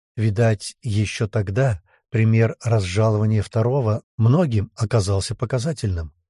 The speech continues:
Кстати, что там со вторым сейчас? Как-то любопытно стало. Из моих мыслей меня вывел третий. Он сказал: «Вас приглашает к себе Триумвират, Тора и Зевса на Олимп.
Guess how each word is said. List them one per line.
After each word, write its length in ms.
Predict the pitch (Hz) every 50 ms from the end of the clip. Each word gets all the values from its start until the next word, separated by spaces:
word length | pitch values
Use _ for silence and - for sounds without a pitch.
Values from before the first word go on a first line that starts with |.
| _ _ _ _ _ _ _ _ _ -
Кстати, 320 | - - 202 196 - 190
что 180 | - - - 185
там 180 | - 185 160
со 120 | - - 143
вторым 300 | - - 180 190 185 135
сейчас? 500 | - 123 - - 101 - - - - _ _ _ -
Как-то 300 | - 165 - - - 185
любопытно 500 | 175 165 175 180 - - 160 - - 113
стало. 420 | - - - 113 92 82 80 - _ _ _ _ _ _ _ _ _ _ _ _ _
Из 200 | - 113 104 92
моих 340 | 113 107 104 107 104 95 -
мыслей 380 | 110 113 127 120 - - 120 113
меня 260 | 107 104 104 107 101
вывел 300 | 92 113 110 98 104 104
третий. 480 | 98 - 143 147 113 - - 87 - _
Он 160 | - 110 104
сказал: 480 | 98 - - 110 95 113 127 98 78 _ _ _ _ _ _ _ _ - - _ _ -
«Вас 280 | 107 113 123 120 110 -
приглашает 680 | - 131 123 107 113 110 104 - 131 127 123 123 110 -
к 40 | -
себе 440 | - - 110 95 117 123 123 120
Триумвират, 920 | 107 - - 107 110 120 123 123 117 110 98 101 117 117 139 156 - _ _ _ _ _ _ _ _ _ _ -
Тора 460 | - 120 120 123 120 123 120 131 - _
и 240 | - 117 107 113 - -
Зевса 640 | - 104 90 98 101 98 95 - - - 151 170 185 _ -
на 200 | 117 113 127 147
Олимп. 400 | 143 123 104 101 98 98 -